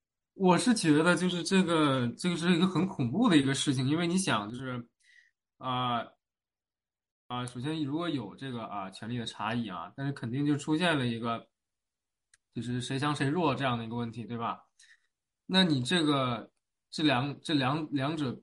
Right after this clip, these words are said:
这种关系，这种如何彼此对待，其实是一个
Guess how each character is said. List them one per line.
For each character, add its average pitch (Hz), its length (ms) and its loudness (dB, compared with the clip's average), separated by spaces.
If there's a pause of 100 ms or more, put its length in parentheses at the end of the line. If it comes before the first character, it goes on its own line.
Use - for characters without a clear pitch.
(100)
这 156 120 -6
种 135 160 -4
关 147 280 0
系， 143 220 -2
这 123 100 -6
种 131 140 -2
如 120 180 -4
何 127 200 -4
彼 127 220 -4
此 127 180 -8
对 147 240 0
待， 117 180 -4
其 123 220 -8
实 131 120 -4
是 135 220 -4
一 120 160 -2
个 120 340 -4